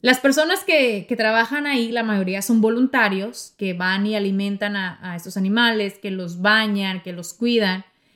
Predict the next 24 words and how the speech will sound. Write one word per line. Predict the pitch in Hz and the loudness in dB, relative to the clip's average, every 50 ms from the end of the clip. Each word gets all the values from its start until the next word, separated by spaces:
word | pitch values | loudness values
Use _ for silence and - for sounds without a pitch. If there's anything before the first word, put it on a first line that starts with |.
| _ - | _ 6
y | 269 269 | 8 8
se | 262 - 262 - | 8 8 6 4
percató | - 269 254 240 - 240 226 220 - 262 269 | 4 2 2 2 2 0 0 0 0 -2 -2
de | 269 277 277 269 254 240 | 0 0 0 2 2 2
esto | 233 - - 247 240 | 0 -2 -6 -10 -6
que, | - 262 226 208 185 165 117 87 - - - - _ | -2 0 0 0 0 -2 -6 -10 -14 -20 -20 -6 _
que | - 233 | 0 0
por | 226 226 220 208 214 | 2 2 -2 -2 -2
poco | 233 233 - 254 | -4 -4 -2 -2
esa | 247 269 | 0 0
señora | 254 269 254 247 240 233 220 214 214 | 0 0 0 2 2 2 2 2 2
se | - 226 | 0 -2
le | 220 | -2
acerca | 214 196 - 190 190 - 214 214 | -2 -2 -4 -6 -4 -4 -4 -4
al | - 208 202 196 196 | -2 -2 -2 -2 0
tigre | 240 226 202 220 214 | 0 -2 0 0 -2
de | 214 | -2
una | 214 214 214 | -2 -2 -4
forma | 208 - 220 214 214 220 226 | -2 -2 -2 -2 -2 -2 -4
que | 220 233 202 180 170 - _ _ _ _ _ _ _ _ _ _ - | -2 -2 -2 -2 -4 -6 _ _ _ _ _ _ _ _ _ _ 2
él | 233 247 262 254 | 4 6 6 6
por | 311 311 | 6 4
estar | 302 294 285 262 269 - | 4 4 4 2 2 4
jugando, | 269 269 277 285 269 247 233 214 202 202 220 262 277 - _ | 2 2 4 4 4 4 4 2 2 0 0 -2 -6 -12 _